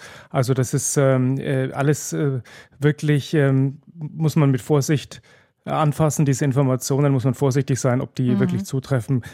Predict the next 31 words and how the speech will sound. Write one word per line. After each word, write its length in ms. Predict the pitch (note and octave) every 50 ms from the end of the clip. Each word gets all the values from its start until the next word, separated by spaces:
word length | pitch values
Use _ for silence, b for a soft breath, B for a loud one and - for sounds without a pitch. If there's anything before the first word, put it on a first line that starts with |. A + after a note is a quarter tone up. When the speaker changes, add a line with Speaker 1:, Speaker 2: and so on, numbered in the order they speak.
| B B
Speaker 1:
Genaues 460 | - C#3 B2+ A#2+ A#2 B2+ C3 A#2 -
wissen 240 | C#3 A#2 - C3 A2+
wir 80 | A#2 G#2
nicht. 320 | G2 F#2 - - - - - -
Speaker 2:
Jetzt 140 | - G3 -
haben 100 | B3 B3
wir 120 | B3 A#3+ A#3+
heute 120 | A#3+ A#3+
Mittag 360 | A3 A3 A#3 C#4 B3 A3 -
ja 100 | A3+ G#3+
schon 280 | - - A3+ G#3+ G#3 G3+
diskutiert, 720 | G3+ G3+ - - - A3 F#3 - - - A3 A3 A3 G#3+ -
inwieweit 600 | - G#3+ G3+ F#3+ G#3+ A3 A3 G#3+ G#3 G3+ F#3+ G#3
die 60 | G#3
russische 460 | F3+ F#3 G3 - G#3+ F#3 - G#3+ F#3
Regierung 500 | F#3 F3+ E3 F#3 G3+ G#3 F#3 F#3+ F#3+ F3+ -
auch 140 | - E3+ -
dieses 400 | - G#3 G3+ G3 F3+ D#3 D3+ -
schreckliche 440 | - E3+ E3 - F3 E3+ D#3+ F#3+
Ereignis 500 | F3+ F3 E3 - F3+ G3 G#3+ G#3+ G3+ -
versuchen 640 | - - F#3 E3+ F3 G#3 B3 C4 - B3+ A3+ G#3+ F#3
wird, 360 | F#3 G3 G3+ G3+ G3+ - - B B B B B B
vor 140 | _ - G#3+
dem 140 | F#3+ F#3+ F3
Hintergrund 420 | G3 G3+ G#3+ G#3 F#3+ - F#3 F3+
des 140 | F#3 E3+ -
Ukraine-Kriegs 760 | F3 - - F#3+ - - F3+ F#3+ G3 - - - F3 - -
für 260 | - - - A3+ A#3+ A3
sich 220 | G3+ G3 F3 -
zu 160 | - - G3
nutzen. 580 | E3+ E3+ E3+ F3 - - - - A3+ A#3+ C4